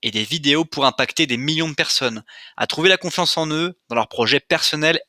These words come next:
et professionnels. Je t'invite dès maintenant à t'abonner à la chaîne YouTube pour ne pas rater les prochaines vidéos et redécouvrir les vidéos les plus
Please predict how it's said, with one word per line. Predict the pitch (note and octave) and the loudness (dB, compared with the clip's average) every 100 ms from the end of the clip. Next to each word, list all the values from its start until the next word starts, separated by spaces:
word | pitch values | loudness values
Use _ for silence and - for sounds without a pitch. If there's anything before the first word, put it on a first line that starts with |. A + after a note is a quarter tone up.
| - | -6
et | D#3 | -4
professionnels. | - D3 D3 - B2+ A2 | -4 -2 0 0 0 2
Je | - | 2
t'invite | C3+ A#2+ A#2 | 2 -2 -4
dès | C#3 G3 | 0 2
maintenant | F3 - F3+ G#3 - - - | 2 2 0 0 -6 -8 -4
à | |
t'abonner | - F3+ F3 F#3 F3 | 0 2 4 4 4
à | |
la | C#3 | 4
chaîne | - D#3 | 4 2
YouTube | C3 - E3 F3+ - _ _ - | -2 -2 -4 -4 -8 _ _ 0
pour | A#2+ | 0
ne | |
pas | B2+ G3+ | 2 2
rater | F3 - G3+ | 2 2 2
les | C3+ | 0
prochaines | - E3 F#3 E3 | 0 0 0 -2
vidéos | C3+ A#2+ B2+ D#3 F3 - _ _ - | -6 -2 -2 -2 -4 -10 _ _ 0
et | D#3 | 4
redécouvrir | C#3+ B2+ - G#2+ B2+ D3 D3+ - _ | 4 4 0 -4 0 0 0 -6 _
les | B2+ | -4
vidéos | A#2 G#2 A2 A#2+ C3+ - - | -4 -4 -6 -6 -8 -12 -12
les | A2 | -12
plus | - B2+ B2 | -10 -10 -12